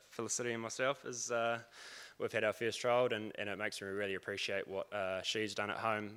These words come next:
and I can only imagine what every other, uh, wife and partner and boyfriend and girlfriend and husband does at home as well. So,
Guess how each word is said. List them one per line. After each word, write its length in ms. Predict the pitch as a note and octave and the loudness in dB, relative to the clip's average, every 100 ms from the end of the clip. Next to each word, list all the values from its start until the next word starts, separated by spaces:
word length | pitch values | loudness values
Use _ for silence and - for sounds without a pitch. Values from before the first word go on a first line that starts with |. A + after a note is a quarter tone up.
| - | -10
and 300 | F#2+ F#2 F#2 | -8 -6 -6
I 40 | F#2 | -8
can 120 | G#2 | -8
only 160 | F#2+ F#2+ | -8 -6
imagine 340 | F#2+ G2 F#2 | -6 -6 -4
what 160 | F#2 - | -6 -6
every 240 | F#2+ F2+ | -6 -4
other, 280 | F#2 F#2+ F#2 - - | -2 -2 -6 -10 -8
uh, 280 | F2 F2 E2+ | -6 -6 -8
wife 300 | F2+ F#2 F2 - | -4 -4 -6 -14
and 180 | F2 F2+ | -18 -12
partner 320 | G2+ G2 F2+ | -8 -6 -8
and 80 | F2 | -8
boyfriend 360 | F#2 F#2 G2 F#2 | -8 -8 -10 -10
and 80 | |
girlfriend 340 | F2+ F#2 - F2+ | -8 -8 -8 -10
and 80 | F2+ | -6
husband 340 | F#2+ - F2+ | -6 -6 -6
does 240 | F#2 F#2 | -6 -4
at 60 | F2 | -6
home 240 | F#2+ F2+ | -8 -8
as 100 | F2 | -8
well. 220 | F#2+ F2+ E2+ | -6 -6 -6
So, 240 | - F2 | -8 -8